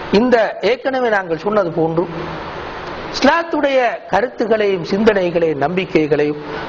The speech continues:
மிகவும் ஆழமாக புரிந்து கொண்ட, அதனை தன்னுடைய உள்ளம் முழுக்க ஏற்றுக்கொண்ட, இரத்தத்தோடு சேர்ந்து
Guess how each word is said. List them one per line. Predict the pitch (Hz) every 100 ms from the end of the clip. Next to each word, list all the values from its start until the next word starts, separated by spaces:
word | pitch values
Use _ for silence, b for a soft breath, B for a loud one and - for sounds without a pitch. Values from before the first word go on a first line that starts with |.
| -
மிகவும் | 170 220 220
ஆழமாக | 196 214 294 339 320 269 254 240
புரிந்து | 247 220 240 208 160
கொண்ட, | 135 120 160 - - - - - - - - - - -
அதனை | - 185 277 311 320
தன்னுடைய | 311 269 285 269 262 240 190 -
உள்ளம் | 196 262 320 311 262
முழுக்க | 240 311 311 277
ஏற்றுக்கொண்ட, | 202 214 240 190 - 151 151 226 - - - - - - - - -
இரத்தத்தோடு | - 214 - 330 330 311 311 302
சேர்ந்து | - 247 285 285 294